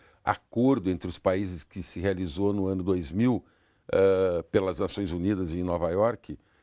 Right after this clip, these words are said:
eh, definindo, eh, oito objetivos de desenvolvimento do milênio, eh, começou a ficar muito mais claro também no campo da saúde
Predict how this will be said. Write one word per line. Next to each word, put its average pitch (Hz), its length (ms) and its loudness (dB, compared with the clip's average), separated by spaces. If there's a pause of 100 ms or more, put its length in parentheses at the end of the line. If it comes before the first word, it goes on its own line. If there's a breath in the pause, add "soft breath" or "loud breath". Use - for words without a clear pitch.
(180)
eh, 101 300 2
definindo, 104 920 2 (340 soft breath)
eh, 98 380 2
oito 135 680 4
objetivos 85 1080 -2
de 82 160 -8
desenvolvimento 90 880 -2
do 90 100 -6
milênio, 95 520 0 (460 soft breath)
eh, 120 220 -6
começou 151 380 4
a 185 40 -4
ficar 165 240 2
muito 156 400 -2
mais 120 260 -2
claro 110 360 2
também 107 460 2
no 131 120 0
campo 104 320 0
da 85 120 0
saúde 82 680 -2